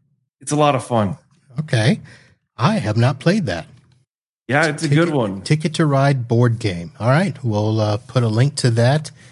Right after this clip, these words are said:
Speaker 2: And Amazon. Oh, it's on Amazon. Tick-, uh, Ticket to Ride board game. Oh, not that bad. Twenty-five bucks.
Speaker 1: Yeah, it's a lot of fun. I think you get a group of people together. I think it,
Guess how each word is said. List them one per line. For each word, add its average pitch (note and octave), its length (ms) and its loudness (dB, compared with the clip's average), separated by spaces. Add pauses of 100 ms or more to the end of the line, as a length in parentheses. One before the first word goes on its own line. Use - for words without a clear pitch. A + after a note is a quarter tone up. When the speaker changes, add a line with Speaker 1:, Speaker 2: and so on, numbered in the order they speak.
(440)
Speaker 2:
And G#2+ 800 0 (760)
Amazon. G#2 760 0
Oh, C#3+ 300 0
it's - 280 -4
on G#2 380 -2
Amazon. A#2 600 2 (100)
Tick-, A#2 320 -4
uh, G#2+ 380 0 (300)
Ticket - 320 -6
to B2 120 0
Ride A2+ 360 0
board A#2+ 260 2
game. C3 500 0 (1120)
Oh, C#4 280 -2
not C3 160 2
that A#2+ 160 2
bad. B2+ 220 2
Twenty-five A#2 460 0
bucks. - 540 -6 (1400)
Speaker 1:
Yeah, F4+ 120 2
it's - 100 -6
a D#3 40 2
lot D3+ 140 4
of C3 100 -4
fun. G#2 300 0 (260)
I B2+ 60 0
think D#3 320 -2 (280)
you C3 80 -20
get D#3+ 120 0
a D#3 40 -4
group C#3 240 -2
of B2+ 80 -6
people C3+ 260 -4
together. B2 380 0
I A#2+ 60 0
think A#2 180 -2
it, B2 220 -2